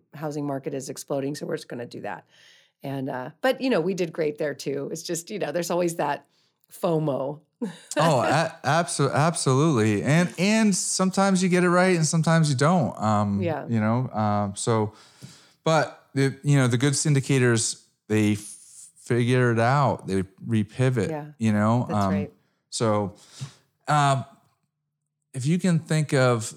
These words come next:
Speaker 2: and let's try to stay on the, on multifamily. Um, so think of a learning lesson in the multifamily world that could maybe help a syndicator out there that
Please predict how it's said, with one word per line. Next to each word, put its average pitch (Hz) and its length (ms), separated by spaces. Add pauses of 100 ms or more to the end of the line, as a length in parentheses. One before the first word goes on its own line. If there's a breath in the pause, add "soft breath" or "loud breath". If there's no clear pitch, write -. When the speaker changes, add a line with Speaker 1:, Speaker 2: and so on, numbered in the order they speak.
Speaker 2:
and 131 300
let's 139 220
try 135 220
to 120 140 (220)
stay - 300
on 113 140
the, 104 200
on 104 300
multifamily. 95 1000 (140)
Um, 90 540
so 101 580 (800)
think 135 180
of 117 140
a 95 240
learning 104 500
lesson 87 600 (680)
in 95 140
the 92 60
multifamily 92 680
world 85 480
that 87 360 (760)
could - 160
maybe 95 320
help 92 320
a 87 60
syndicator 87 1040 (400)
out 92 260
there 87 380
that 82 300